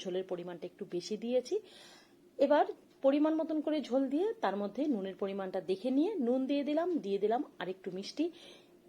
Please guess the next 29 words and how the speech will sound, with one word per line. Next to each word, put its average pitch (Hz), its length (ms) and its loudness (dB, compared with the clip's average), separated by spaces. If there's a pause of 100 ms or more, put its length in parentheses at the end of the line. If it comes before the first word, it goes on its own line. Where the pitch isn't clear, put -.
(140)
যাতে 240 180 -2
পানসে 233 320 -2
ভাবটা 262 260 -4
না 247 180 -2
থাকে। 254 280 -4 (160)
খুব 247 140 -4
সুন্দরভাবে 208 540 0 (180)
আবারও 196 260 0
নাড়াচাড়া 226 460 -2
করে 233 240 2
নিয়েছি। 247 340 -2 (540)
আমি 269 180 6
দেখুন 277 260 2 (240)
খুন্তি 247 300 0
দিয়ে 240 220 0
কিন্তু 233 240 -2
নাড়াচাড়া 208 460 -2 (120)
করব, 202 220 0 (520)
ঝোলটা 196 320 -2
তুলব। 214 320 -4 (380)
দেখুন 190 220 -6
আপনারা 190 300 -4
নিজেরাই 208 360 0
বুঝতে 240 300 -4
পারবেন 254 380 0
যে 180 100 -4
এখানে 196 260 -2 (340)
আমি 185 160 -6
মশলাটা 202 520 -4